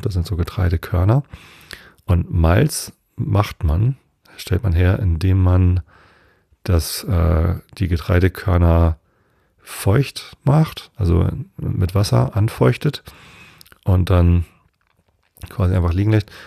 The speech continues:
dann treiben die. Also das sind ja, das sind ja Kerne und die denken dann, „Ach, ich bin ja eine Pflanze, ich wachs jetzt mal.“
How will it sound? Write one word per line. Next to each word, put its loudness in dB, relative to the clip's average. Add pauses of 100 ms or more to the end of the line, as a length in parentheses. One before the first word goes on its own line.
(120)
dann 0
treiben 2
die. -2
Also -4
das -4
sind 0
ja, 2 (580)
das -6
sind -8
ja -2
Kerne 2
und 0 (420)
die -10
denken -2
dann, 2
„Ach, -2
ich -8
bin 2
ja 2
eine 2
Pflanze, 0
ich -4
wachs -2
jetzt -4
mal.“ 2